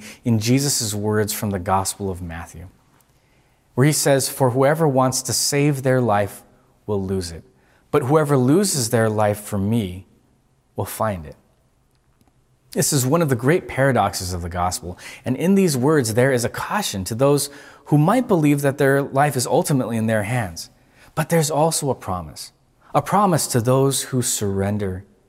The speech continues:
to Jesus. You see, surrendering allows us to discover a whole new life, a whole new beginning in Christ. And after a year like we've had, this verse is speaking to me in a whole new way, because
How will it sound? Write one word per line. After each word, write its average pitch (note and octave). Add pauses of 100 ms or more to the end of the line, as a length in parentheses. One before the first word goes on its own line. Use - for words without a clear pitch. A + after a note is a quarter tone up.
(200)
to F#2+
Jesus. E2+ (1080)
You C#3+
see, F#3
surrendering C#3
allows C#3
us C3+
to B2+
discover A2+ (340)
a A2+
whole F#3+
new E3
life, B2+ (320)
a C3
whole F#3
new D#3+
beginning G#2+
in F2+
Christ. - (720)
And D3
after D#3+
a D3
year C3 (480)
like G#2
we've A2
had, F#3 (720)
this E3+
verse D3+
is C3+
speaking D3+
to C3+
me B2+
in G2+
a G2
whole C#3
new C#3+
way, A#2+
because G2+